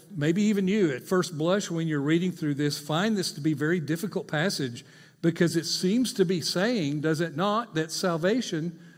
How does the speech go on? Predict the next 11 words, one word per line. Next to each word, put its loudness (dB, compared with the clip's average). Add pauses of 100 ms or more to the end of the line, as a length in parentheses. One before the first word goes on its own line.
(180)
is 6
by 2
good 0
works. -2
Do 0
any 0
of -4
you -4 (340)
get 0
that -6
vibe -2